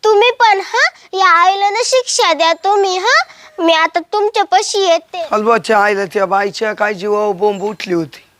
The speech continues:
Speaker 2: हं? अरे, उद्या परवा दिवाळी आणि तिनं क-,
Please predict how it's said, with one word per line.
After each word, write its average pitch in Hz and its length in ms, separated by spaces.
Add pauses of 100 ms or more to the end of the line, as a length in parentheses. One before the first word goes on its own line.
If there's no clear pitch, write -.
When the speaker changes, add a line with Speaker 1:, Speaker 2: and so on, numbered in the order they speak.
(260)
Speaker 2:
हं? 185 160 (840)
अरे, 196 300
उद्या 208 340
परवा 208 380
दिवाळी 208 460
आणि 202 180
तिनं 208 240
क-, - 140